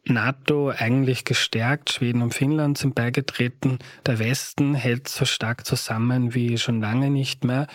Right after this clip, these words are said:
Die Ostsee ist jetzt ein nato-Meer außer Russland.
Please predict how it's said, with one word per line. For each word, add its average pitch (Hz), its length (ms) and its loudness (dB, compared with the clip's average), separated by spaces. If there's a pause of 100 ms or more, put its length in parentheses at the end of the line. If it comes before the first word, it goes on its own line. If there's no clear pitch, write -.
(260)
Die - 100 2
Ostsee 131 680 0
ist 143 120 -4
jetzt 135 180 -2
ein 123 100 0
nato-Meer 123 920 0
außer 123 320 -2
Russland. 156 600 -2